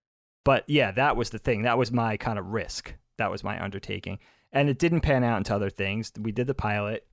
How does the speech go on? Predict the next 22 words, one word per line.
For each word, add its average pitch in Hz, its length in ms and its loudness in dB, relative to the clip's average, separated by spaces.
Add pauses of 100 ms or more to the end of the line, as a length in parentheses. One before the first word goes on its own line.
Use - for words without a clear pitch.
(260)
I 110 60 -6
think 131 460 -2 (100)
we'll 117 160 -2
know 110 260 0
whether 104 300 0
it's - 160 -6
gonna 101 180 -4
go 101 160 -4
to 98 80 -6
series 101 560 -4
sometime 104 720 -4
next 98 300 -8
year. 101 220 -4
There's 104 220 -6
no 110 160 -2
rush 92 420 -4
on - 80 -4
the 87 80 -8
network's - 480 -6
end, 165 300 -4 (120)
which 208 160 -8
is - 280 -10